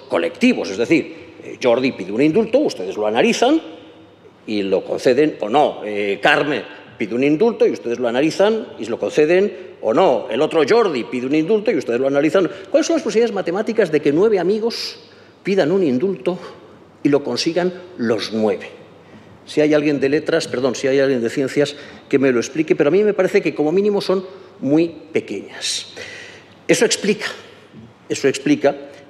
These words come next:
eh, el pico en la concesión de indultos que vemos en el año dos mil veinte. Cuarenta indultos en el diecinueve, perdón, el veintiuno.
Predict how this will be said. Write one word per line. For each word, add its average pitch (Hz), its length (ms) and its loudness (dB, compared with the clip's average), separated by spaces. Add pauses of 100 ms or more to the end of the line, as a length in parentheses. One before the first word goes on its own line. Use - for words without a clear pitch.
(100)
eh, 113 600 2
el 120 200 0
pico 143 520 0
en 123 140 -2
la 110 80 0
concesión 117 500 -4
de 127 60 -2
indultos 123 640 0 (260)
que 104 80 0
vemos 131 280 2
en 113 60 4
el 104 60 2
año 95 220 -2
dos 85 180 -8
mil 90 240 -6
veinte. 143 480 2 (380)
Cuarenta 175 500 2
indultos 160 800 -2
en 120 160 0
el 107 180 0
diecinueve, 107 600 0
perdón, 113 280 -2
el 95 60 -2
veintiuno. 95 520 -6